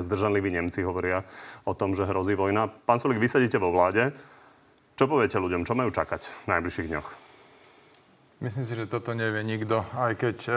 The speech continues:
Speaker 2: komunikujeme s našimi partnermi v, vo zvyšku Európskej únie, tak všetko sú to len dohady, e, či to bude naozaj len cvičenie, ktoré sa teraz o jeden deň natiahlo, alebo z
Speaker 1: Rusko,
Speaker 2: toho
Speaker 1: bieloruské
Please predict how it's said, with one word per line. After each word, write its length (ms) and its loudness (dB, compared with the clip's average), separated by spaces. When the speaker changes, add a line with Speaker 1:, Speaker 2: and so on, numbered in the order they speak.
Speaker 2:
komunikujeme 800 2
s 80 -2
našimi 480 -2
partnermi 720 -2
v, 80 -6
vo 320 -6
zvyšku 400 -6
Európskej 400 -2
únie, 400 -4
tak 240 -8
všetko 320 0
sú 160 -6
to 80 2
len 240 2
dohady, 880 6
e, 320 2
či 160 -4
to 160 2
bude 240 2
naozaj 480 4
len 320 4
cvičenie, 1200 2
ktoré 160 -2
sa 160 -6
teraz 320 0
o 80 4
jeden 320 -2
deň 160 0
natiahlo, 720 2
alebo 480 2
z 80 0
Speaker 1:
Rusko, 160 -2
Speaker 2:
toho 80 4
Speaker 1:
bieloruské 400 0